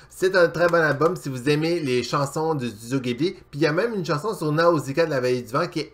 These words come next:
excellente. En tout cas, on retrouve toutes les chansons du, des films, là. Si vous aimez autant que moi les films d'animation d'Hayao Miyazaki et de, et des autres, là, allez acheter ça, là, en importation, là, ça vaut vraiment le coup.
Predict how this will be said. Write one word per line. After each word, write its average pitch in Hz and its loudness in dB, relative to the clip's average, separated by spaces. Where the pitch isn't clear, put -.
excellente. 170 -2
En 120 -10
tout 143 -12
cas, 190 -2
on 147 -6
retrouve 147 -4
toutes 269 -2
les 190 2
chansons 170 -2
du, 123 -10
des 123 -4
films, 175 -4
là. 165 0
Si - -8
vous 202 -4
aimez 185 0
autant 175 -2
que 156 -8
moi 175 4
les 147 0
films 165 -6
d'animation 139 -2
d'Hayao 131 0
Miyazaki 127 -4
et 123 -4
de, 117 0
et 120 -8
des 110 -4
autres, 151 -2
là, 139 -2
allez 170 2
acheter 123 -8
ça, 151 0
là, 147 0
en 113 -6
importation, 127 -4
là, 160 -2
ça 143 -6
vaut 135 -2
vraiment 123 0
le 101 -8
coup. 90 -14